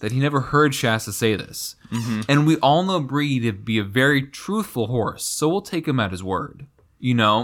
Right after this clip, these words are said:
Speaker 1: like, this little, like, little thing to be like, "Hey, give him some slack." So, but then Shasta, I love, I love this part.
Speaker 2: Oh, it's so
Speaker 1: Shasta,
Speaker 2: good.
Speaker 1: like, turns around and is like, "Okay, well, I,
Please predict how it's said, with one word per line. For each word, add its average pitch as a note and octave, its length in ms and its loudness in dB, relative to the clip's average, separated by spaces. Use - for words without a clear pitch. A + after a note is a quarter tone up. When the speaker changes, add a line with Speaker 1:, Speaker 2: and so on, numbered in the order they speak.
Speaker 1:
like, E3 140 2
this G3 120 -4
little, D#4+ 420 0
like, A#3+ 160 2
little G3 480 -4
thing C3 420 0
to D3+ 140 -6
be C3+ 120 -2
like, A#2 100 -4
"Hey, E3 120 -6
give A#2 180 -8
him C#3+ 120 -6
some D#3+ 140 -8
slack." - 420 -6
So, D#3 140 0
but C#3+ 180 0
then C#3 120 2
Shasta, D#3 500 0
I G2+ 60 2
love, C3+ 480 4
I A#2+ 100 -6
love A#2 320 2
this F#2 140 -8
part. - 380 -8
Speaker 2:
Oh, F#2+ 300 0
it's G2+ 140 -6
so F3 120 0
Speaker 1:
Shasta, F#3 160 2
Speaker 2:
good. F#3 60 2
Speaker 1:
like, C#3 140 0
turns D3+ 240 2
around C#3+ 120 4
and C#3+ 60 2
is C3+ 60 0
like, C3 80 0
"Okay, C#3+ 180 2
well, C3+ 240 6
I, C#3 140 -2